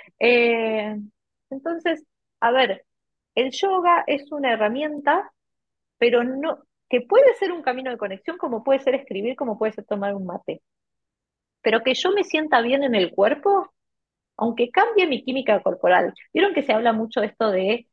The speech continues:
eh, cuida tu microbio-, microbiota intestinal, porque, bueno, en la zona del intestino hay, hay hormonas que nos ayudan con la felicidad, el placer, eh, aumentan nuestro sistema inmunológico. Ta, ta, ta. Sí, lo entiendo.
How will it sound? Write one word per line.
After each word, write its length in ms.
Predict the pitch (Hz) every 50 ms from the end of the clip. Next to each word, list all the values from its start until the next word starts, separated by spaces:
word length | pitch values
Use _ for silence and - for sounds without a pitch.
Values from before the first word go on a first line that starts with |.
| _ _ _
eh, 200 | - 190 185 185 -
cuida 240 | 233 220 233 240
tu 100 | - 269
microbio-, 480 | 240 226 196 - 190 180 185 208 208 208 - 220 - _ _ -
microbiota 760 | 196 190 185 180 _ _ _ _ - 185 185 202 196 226
intestinal, 640 | 220 226 226 220 - - 247 240 233 226 220 214 220 208
porque, 460 | - 196 214 - 226 220 220 208 - -
bueno, 240 | 196 190 - - - -
en 340 | - - - 175 180 175
la 160 | - 180 - -
zona 220 | 214 202 208 208
del 120 | 208 202
intestino 640 | 214 214 233 233 - - 214 202 202 190 185 180 170 170
hay, 300 | 185 185 180 180 - - -
hay 140 | - 208 208
hormonas 460 | 208 208 208 208 208 208 208 208 -
que 80 | - 190
nos 140 | 180 180 -
ayudan 560 | 190 185 - - 202 196 196 196 208 208 202
con 120 | 196 190 196
la 100 | 208 -
felicidad, 460 | 226 214 220 202 226 190 185 190 190
el 80 | 196
placer, 500 | - - - - - 202 202 196 202 - - - - - - -
eh, 320 | - 196 196 190 190 190
aumentan 380 | - - 220 214 214 202 233 214
nuestro 200 | 202 - - 185
sistema 300 | - _ _ - 196 202
inmunológico. 800 | 208 202 196 190 196 202 196 185 185 185 - - - - - - _ _ _ _ _ _
Ta, 140 | - 262 208 -
ta, 100 | 175 -
ta. 160 | - - _ _ _ _ _ _ _ _ _ _ _ _ _ _ _ _ _ _ _ _ _ _ _ _ _
Sí, 140 | - 269 220
lo 100 | 196 190
entiendo. 480 | 180 185 - 196 180 180 160 165 160